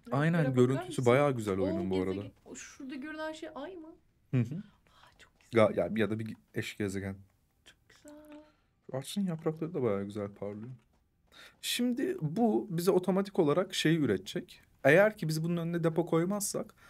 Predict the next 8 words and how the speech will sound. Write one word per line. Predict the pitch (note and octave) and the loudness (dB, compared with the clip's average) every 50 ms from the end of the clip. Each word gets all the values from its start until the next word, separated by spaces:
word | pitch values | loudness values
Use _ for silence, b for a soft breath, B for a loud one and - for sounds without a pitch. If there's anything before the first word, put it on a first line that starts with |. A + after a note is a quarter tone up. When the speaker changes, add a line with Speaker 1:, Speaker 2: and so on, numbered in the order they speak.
| b b b b - | b b b b -2
Speaker 1:
burada | D3 D3+ D#3+ | 2 4 4
yüz | E3+ F#3 F#3+ - - | 4 4 2 0 2
tane | - F#3 F3 F3 | 2 2 4 4
olunca | F3+ F3 F3 D#3+ C#3+ D#3 G3+ F#3+ | 4 4 4 2 2 0 0 0
bu | D#3+ D3 | 0 0
duracak. | C#3 C#3+ C#3 B2+ G#2 F#2+ D#2+ - - - - _ _ _ _ _ _ _ _ _ _ _ _ b b b b b b b - | -2 -2 -2 0 -2 -4 -4 -6 -14 -20 -20 _ _ _ _ _ _ _ _ _ _ _ _ b b b b b b b -8
Bunu | A#2+ B2 C#3 D3+ D#3+ | -4 -4 -2 0 0
istemiyoruz. | D#3+ D#3+ - - G3 F#3 E3+ C3 G2 G2 B2 - - - - - | 0 0 4 4 4 4 4 2 0 0 -4 -6 -12 -14 -16 -16